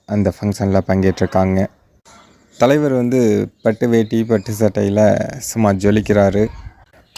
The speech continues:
வேற மாநிலத்துல ஒரு முக்கியமான ஒரு விழாவுல வந்து தமிழ் கலாச்சாரத்தின்படி உடை அணிந்துட்டு போறது அப்படிங்கிறது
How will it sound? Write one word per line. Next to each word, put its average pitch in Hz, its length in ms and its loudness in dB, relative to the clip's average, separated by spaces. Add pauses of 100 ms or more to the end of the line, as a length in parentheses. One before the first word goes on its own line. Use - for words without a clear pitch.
(140)
வேற 139 300 2
மாநிலத்துல 143 760 0
ஒரு 107 240 0
முக்கியமான 117 840 0
ஒரு 107 180 2
விழாவுல 104 480 2
வந்து 104 360 -2 (520)
தமிழ் 143 400 0
கலாச்சாரத்தின்படி 113 1400 0
உடை 104 220 0
அணிந்துட்டு 101 420 -2 (160)
போறது 98 380 -2
அப்படிங்கிறது 95 720 -2